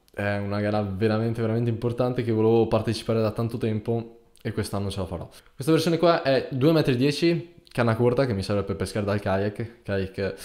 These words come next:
un metro e ottanta, due metri e dieci, più o meno quello è il range migliore da utilizzare. Cinque venti grammi, quindi ci abbiamo la possibilità di lanciare i piccoli jerk, e in modo da pescare tranquillamente con testine micro jig, eh,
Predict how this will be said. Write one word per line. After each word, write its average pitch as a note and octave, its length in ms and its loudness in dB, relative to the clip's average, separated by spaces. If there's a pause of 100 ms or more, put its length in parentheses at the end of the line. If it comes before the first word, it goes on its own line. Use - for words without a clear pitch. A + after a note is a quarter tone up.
(580)
un - 120 -4
metro C#3 240 4
e C#3+ 60 2
ottanta, D#3 420 2
due C3+ 220 4
metri C#3 260 2
e C#3 40 0
dieci, C3 420 0
più B2 100 -2
o - 20 0
meno B2 220 2
quello B2+ 200 2
è - 20 6
il A#2 60 4
range A#2 340 2
migliore A2+ 920 2
da G#2 140 -2
utilizzare. C#3 840 0 (280)
Cinque F3+ 340 6
venti E3 220 6
grammi, C#3+ 720 4
quindi C3 440 2
ci A#2+ 100 -4
abbiamo B2 160 4
la A#2+ 60 4
possibilità A#2+ 360 2
di A2 500 2
lanciare G#2 300 -2
i G2+ 40 -2
piccoli G#2+ 280 -2
jerk, D3 500 4 (300)
e - 240 0
in C3+ 140 0
modo C#3 200 6
da A#2+ 80 6
pescare C3 540 2 (360)
tranquillamente C3+ 640 2
con A2+ 300 0
testine B2+ 580 0
micro A#2+ 300 -2
jig, A2+ 400 -2
eh, A2+ 500 2